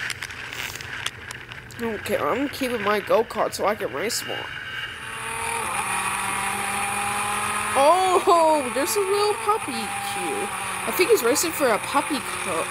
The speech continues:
company or something. Or a pet shop. Like a dog. Ruff, ruff.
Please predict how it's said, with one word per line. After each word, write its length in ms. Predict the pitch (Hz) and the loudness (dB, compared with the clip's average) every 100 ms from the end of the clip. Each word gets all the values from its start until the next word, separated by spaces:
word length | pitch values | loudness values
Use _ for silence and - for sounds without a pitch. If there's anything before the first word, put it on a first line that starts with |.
| - - | -4 -4
company 400 | 202 175 160 147 147 | -2 -2 -2 -2 -2
or 80 | 139 | -2
something. 420 | - - - - - - - - - | -2 -2 -2 -2 -4 -4 -4 -2 2
Or 80 | 294 | 2
a 40 | |
pet 480 | - - - 349 - | 2 0 2 2 4
shop. 440 | - - 175 190 190 - - - - - - - - - - - - - - - - - 269 214 | 2 2 0 0 0 0 0 -2 -4 -4 -4 -4 -2 -2 -2 -2 -2 -2 -2 -2 -2 -2 0 2
Like 300 | 240 247 - | 2 2 0
a 60 | |
dog. 340 | 208 254 208 180 - | 0 4 4 2 -2
Ruff, 300 | 226 285 - | 2 2 2
ruff. 340 | - - - | 0 0 -2